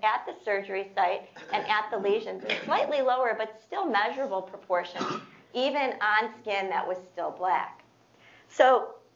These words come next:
this was all interesting, but, um, we didn't know, we're just looking for these cells. They were there. Um, it was really important to show that these cells, cells still had some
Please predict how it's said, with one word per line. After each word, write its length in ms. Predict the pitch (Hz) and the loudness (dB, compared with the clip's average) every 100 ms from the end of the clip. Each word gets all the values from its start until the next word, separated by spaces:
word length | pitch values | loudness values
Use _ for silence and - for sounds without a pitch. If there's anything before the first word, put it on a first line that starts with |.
| _ _ - - _ _ _ | _ _ -20 -20 _ _ _
this 180 | 262 320 | -6 -4
was 100 | 254 | 0
all 200 | 226 185 | 2 4
interesting, 520 | 214 214 247 - 185 175 | 2 -2 -10 -8 -8 -2
but, 280 | 185 185 - _ _ 208 | -2 -2 -14 _ _ 2
um, 240 | 196 180 180 - _ _ _ | 4 2 -4 -16 _ _ _
we 200 | 226 311 | -6 -2
didn't 340 | 311 330 277 226 | 2 2 0 -2
know, 340 | 214 214 214 | 2 4 4
we're 140 | 220 254 | 2 -2
just 220 | 381 - | -4 -6
looking 420 | 214 320 330 233 220 | 0 0 0 -8 -4
for 240 | 226 262 | 0 2
these 180 | 254 185 185 | 0 -4 -6
cells. 220 | - - - | -6 -6 -4
They 140 | 196 | -2
were 160 | 196 202 | 0 -2
there. 560 | 233 262 170 - - - | -2 0 0 -2 -8 -2
Um, 340 | 202 190 185 - | 2 2 0 -2
it 140 | 233 220 | 0 0
was 160 | 262 | -2
really 380 | 226 269 427 392 | -2 -2 -2 -2
important 440 | 269 - 247 247 226 | -4 0 0 0 -8
to 60 | |
show 300 | 214 - 220 | -8 -2 -2
that 160 | 196 185 | -2 -6
these 180 | 214 226 - | -6 -6 -4
cells, 280 | 247 226 220 - - | 0 0 -2 -12 -6
cells 260 | 226 220 214 | -2 -2 -4
still 160 | - 262 | -6 -6
had 260 | - 214 185 | -4 -6 -6
some 80 | - | -14